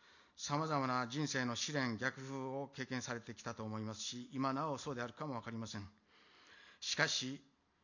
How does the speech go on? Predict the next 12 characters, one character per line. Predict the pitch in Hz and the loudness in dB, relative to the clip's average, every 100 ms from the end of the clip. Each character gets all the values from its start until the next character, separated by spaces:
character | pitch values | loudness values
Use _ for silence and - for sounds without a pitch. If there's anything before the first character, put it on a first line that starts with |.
| - | -6
主 | - | 0
な | 160 | 4
る | 143 | 6
神 | 143 127 | 4 4
様 | 131 120 | 4 4
は、 | 113 110 - _ _ _ _ - - | 2 -2 -12 _ _ _ _ -20 -8
す | - 147 | -2 2
べ | 139 | 2
て | 123 135 | 2 2
を | 135 127 117 - - _ _ _ | 2 2 -2 -10 -20 _ _ _
知 | - - 151 | -2 0 2
り、 | 143 | 0